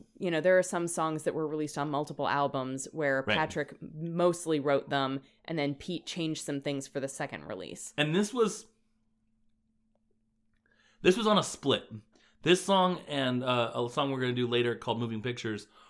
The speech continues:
Speaker 2: were on a, s-, a split E P, um, which for those people that don't know
Speaker 1: Like
Speaker 2: is
Speaker 1: me.
Speaker 2: when,
Speaker 1: <laughs>
Speaker 2: when, right, um, is when a band, two bands will release one E P and they'll each take a side.
Speaker 1: Oh, okay.
Speaker 2: Um, so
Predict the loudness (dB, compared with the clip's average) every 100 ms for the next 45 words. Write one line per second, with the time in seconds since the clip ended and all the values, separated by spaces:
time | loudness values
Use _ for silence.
0 | _ 2 4 4 2 -4 -4 -2 -2 -4
1 | 2 2 2 -4 -4 -4 -2 -4 -4 -10
2 | _ _ _ 0 2 2 -2 -8 _ _
3 | _ _ _ -2 0 0 2 2 4 2
4 | 2 2 0 0 0 -4 -12 0 2 4
5 | 6 4 2 -2 -2 0 4 4 4 0
6 | 0 -2 -16 -20 -20 _ 2 4 2 -4
7 | _ -20 -20 _ 0 0 4 4 4 2
8 | 2 2 0 0 2 4 4 2 0 0
9 | 2 2 2 0 -2 0 0 0 0 -2
10 | -6 _ _ _ _ 0 0 0 -2 -2
11 | -4 -4 -6 -4 -2 -2 -2 -8 _ _
12 | _ 4 6 4 0 0 0 2 2 2
13 | -2 2 4 4 2